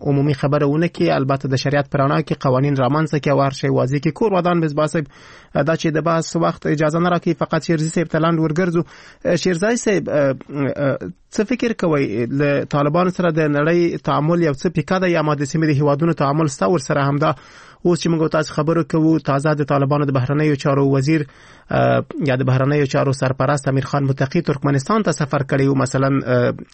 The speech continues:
روسیې او چین هم د دوی سفیران منلي دي چې د سیمې قدرتونه دي. اه، څه فکر کوئ له نړۍ سره د طالبانو تعامل ته دغه اعدامونه څومره، اه، ضربه رسولی شي؟ که لنډ کې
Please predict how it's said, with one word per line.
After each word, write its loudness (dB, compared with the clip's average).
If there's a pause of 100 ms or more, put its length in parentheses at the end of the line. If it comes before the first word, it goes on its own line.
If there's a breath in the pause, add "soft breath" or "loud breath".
(240)
روسیې 0
او 0
چین 0
هم 0
د 0
دوی 2
سفیران 0
منلي 2
دي -2
چې -4
د -2
سیمې 0
قدرتونه 0
دي. 0
اه، -8
څه -6
فکر -2
کوئ 4
له 2
نړۍ 2
سره 0
د -2
طالبانو 0
تعامل 0
ته 0
دغه 0
اعدامونه 2
څومره، 0 (480 loud breath)
اه، 2
ضربه 2
رسولی 0
شي؟ -2
که -4
لنډ 0
کې -4